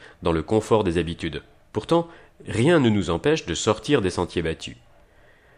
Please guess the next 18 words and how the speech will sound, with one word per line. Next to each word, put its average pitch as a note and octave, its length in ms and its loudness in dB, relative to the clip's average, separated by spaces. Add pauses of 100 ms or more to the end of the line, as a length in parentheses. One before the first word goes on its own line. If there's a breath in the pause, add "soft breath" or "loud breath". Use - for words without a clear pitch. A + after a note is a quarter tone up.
(200 soft breath)
Avec B2 240 6
cette A#2+ 200 6
coopération G2+ 760 2
interdépartementale, E2+ 1160 -2
il G2+ 120 -6
s'agit D3 440 -2
de F3+ 100 -4
prendre C3+ 500 -4
notre E2 280 -4
avenir G#2 320 0
en F2 100 2
main, E2+ 180 -2 (800 soft breath)
de F#2+ 80 -2
développer G#2+ 420 2
des G#2 220 4
outils E3 380 -4
qui - 100 -10
permettent G#2+ 520 0